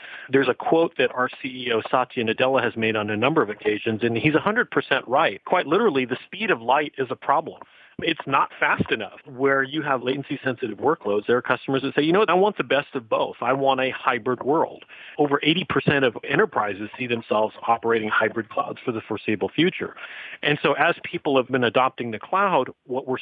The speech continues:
seeing is people are now taking a back look at their on-premises infrastructure and realizing that stuff's really old. We used to see that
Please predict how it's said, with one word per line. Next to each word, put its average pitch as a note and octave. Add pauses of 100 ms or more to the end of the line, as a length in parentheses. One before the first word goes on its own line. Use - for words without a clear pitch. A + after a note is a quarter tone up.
seeing B3
is A2+
people E3
are C3
now C#3
taking C3
a A2
back B2
look B2+
at B2
their G#2+
on-premises B2+
infrastructure A#2 (400)
and C#3+
realizing C#3
that F#3
stuff's -
really B2
old. C3+ (380)
We C3
used D3
to C3
see C#3+
that A#2+